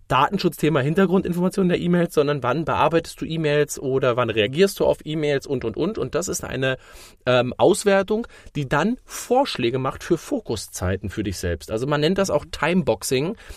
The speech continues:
Das bedeutet, wenn ich weiß, ich möchte heute zum Beispiel zwei Stunden Kaltakquise machen, dann bin ich ehrlich, natürlich, hm, der ein oder andere schiebt diese Aufgabe so ein bisschen organisiert vor sich weg. Und dann ist es so, dass Microsoft bewusst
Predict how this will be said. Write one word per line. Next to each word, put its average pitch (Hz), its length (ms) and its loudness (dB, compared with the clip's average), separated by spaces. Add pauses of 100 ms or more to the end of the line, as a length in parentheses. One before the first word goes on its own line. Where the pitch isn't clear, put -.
(140)
Das - 160 -2
bedeutet, 147 480 2 (320)
wenn 131 100 2
ich 123 200 -4
weiß, 160 340 2
ich - 120 -12
möchte 143 240 0
heute 135 160 2
zum 139 140 -6
Beispiel 113 260 -2
zwei 95 240 -2
Stunden - 240 -8
Kaltakquise 92 540 -6
machen, 78 260 -8 (500)
dann 135 140 0
bin 165 100 6
ich 175 140 4
ehrlich, 156 320 4
natürlich, 160 480 0 (160)
hm, 135 300 -6
der 107 100 -2
ein 120 120 0
oder 120 120 2
andere 143 240 0
schiebt - 320 -6
diese 123 200 -2
Aufgabe 117 360 0
so 110 80 -4
ein 104 80 -4
bisschen 110 440 -2 (320)
organisiert 131 600 2
vor 110 200 -2
sich 101 180 -6
weg. - 260 0 (300)
Und 170 220 4
dann 196 180 4
ist 277 100 -2
es 220 140 0
so, 185 160 2
dass 170 180 0
Microsoft 156 760 0
bewusst 147 640 0